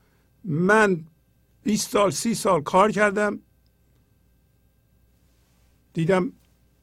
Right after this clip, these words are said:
درد ایجاد شده، پر از درد هستم، این دردها رو متوجه می‌شم که من ایجاد کردم و من متوجه می‌شم مثلاً یکی از علائم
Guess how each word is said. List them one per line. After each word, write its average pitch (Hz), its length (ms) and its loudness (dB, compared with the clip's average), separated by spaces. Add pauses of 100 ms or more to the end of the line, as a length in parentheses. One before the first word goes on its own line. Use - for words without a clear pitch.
درد 160 260 4
ایجاد 123 280 -4
شده، - 260 -16 (460)
پر 202 140 4
از 190 200 2
درد 170 300 4
هستم، 117 340 -12 (920)
این 208 160 2
دردها 175 540 4
رو 220 280 4 (340)
متوجه 160 500 2
می‌شم 220 340 2
که 208 340 -2 (720)
من 202 300 4
ایجاد 127 380 0
کردم 120 360 -8 (540)
و 165 160 2
من 208 80 6
متوجه 196 580 4
می‌شم 214 280 0
مثلاً 170 640 0 (1500)
یکی 175 340 4
از 143 300 0 (2250)
علائم 160 600 4